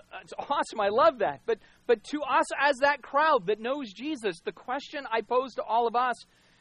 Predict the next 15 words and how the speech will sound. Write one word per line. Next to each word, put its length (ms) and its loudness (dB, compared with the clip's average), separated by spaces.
is, 260 -2
are 300 6
we, 500 -8
are 160 -4
we 160 -6
living 640 -4
in 180 -10
the 80 -4
full 240 -4
capacity 800 -8
of 100 -2
what 300 -2
this 180 -6
has 160 -16
done? 220 -14